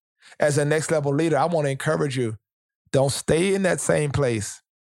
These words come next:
but learn how to shift and go forward. Learn how to make things happen by moving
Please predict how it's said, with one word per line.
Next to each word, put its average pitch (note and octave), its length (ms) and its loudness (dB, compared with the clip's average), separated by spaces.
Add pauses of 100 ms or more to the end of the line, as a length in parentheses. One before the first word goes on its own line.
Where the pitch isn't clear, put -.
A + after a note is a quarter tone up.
(200)
but C#3 100 4
learn D3 420 2
how C3+ 220 0
to B2 100 0
shift - 800 -4 (480)
and C3+ 220 2
go B2+ 160 2
forward. A2+ 460 -2 (680)
Learn F3 380 2
how E3+ 160 -2
to D3+ 100 -2
make D#3+ 380 -2 (120)
things E3+ 280 -2
happen C3 560 -4 (580)
by C#3+ 200 2
moving D3+ 720 -2